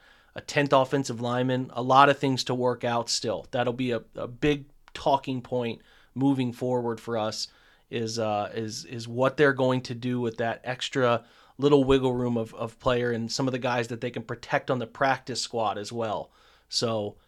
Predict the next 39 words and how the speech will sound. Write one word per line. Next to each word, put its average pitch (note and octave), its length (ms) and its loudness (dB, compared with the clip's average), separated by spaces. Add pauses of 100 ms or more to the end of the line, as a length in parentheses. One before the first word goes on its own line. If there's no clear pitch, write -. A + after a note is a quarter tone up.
(400)
uh, A2 220 -12
you A2+ 100 -10
know, F2+ 220 -8 (160)
keep, C3 300 -4
keep C3 180 -6
that B2 160 2
in B2 80 0
mind. D#3+ 580 8
We'll A#2 160 -2
move, C#3+ 240 2
we'll C3+ 140 -2
talk C#3+ 240 2
about C#3+ 160 4
that C3+ 140 4
a - 20 6
lot C3+ 100 6
moving C3 220 -2
forward. C3+ 240 0
We'll C3 140 -2
have A#2 120 -4
a A#2 40 -6
specific - 500 -6
Twitch C#3+ 260 2
show B2 240 0
dedicated A#2+ 600 -6
to A2+ 140 -6
it G2+ 60 -6
next G#2 320 -6
week. F#2 160 -12
So G#2+ 320 -4 (320)
should C#3 280 -2
be C3 200 2
a, A#2+ 240 0
uh, G#2 200 0 (500)
should - 180 -8
be B2 100 -4
a A2+ 40 -6
fun A2+ 180 -4
episode. G#2+ 540 -6